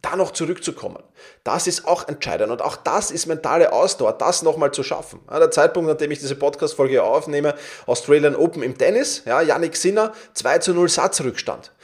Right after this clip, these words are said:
Das schaffen nicht viele nach einem zwei zu null Satzrückstand, nochmal zurückzukommen in einem Finale, ja, bei den Australian Open.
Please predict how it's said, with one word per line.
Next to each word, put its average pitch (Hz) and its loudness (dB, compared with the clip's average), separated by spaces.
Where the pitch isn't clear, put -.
Das - -6
schaffen 208 -2
nicht 254 -6
viele 233 -2
nach 175 0
einem 143 -2
zwei 127 4
zu 131 0
null 123 0
Satzrückstand, 87 -8
nochmal 135 4
zurückzukommen 117 -4
in 180 2
einem 131 2
Finale, 110 0
ja, 117 -4
bei 113 2
den 113 6
Australian 107 -2
Open. 80 -8